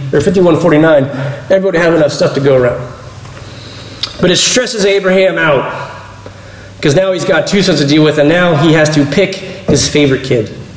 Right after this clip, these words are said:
The oldest one, or the new one. Right, what do I do?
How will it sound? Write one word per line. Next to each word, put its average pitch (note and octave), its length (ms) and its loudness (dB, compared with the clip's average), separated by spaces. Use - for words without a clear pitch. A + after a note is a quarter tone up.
The C3+ 60 2
oldest D#3+ 280 4
one, D3+ 320 4
or C#3+ 100 4
the C3 80 4
new E3+ 220 6
one. A#2+ 360 2
Right, C#3 80 4
what C#3 100 6
do D3 120 6
I C3 80 0
do? B2 120 -2